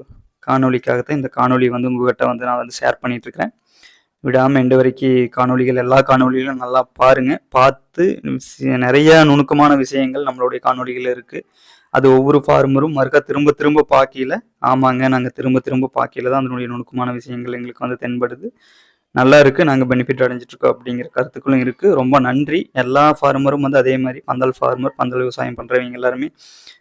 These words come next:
ஒருங்கிணைஞ்சு நில்லுங்கள். ஆ, வருகின்ற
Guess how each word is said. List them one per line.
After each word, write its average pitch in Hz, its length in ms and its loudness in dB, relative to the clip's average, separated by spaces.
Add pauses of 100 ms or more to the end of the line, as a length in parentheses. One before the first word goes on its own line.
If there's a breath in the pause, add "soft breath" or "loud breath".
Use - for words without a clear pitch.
(180)
ஒருங்கிணைஞ்சு 139 580 4
நில்லுங்கள். 135 540 -2 (160)
ஆ, 131 680 2
வருகின்ற 127 480 0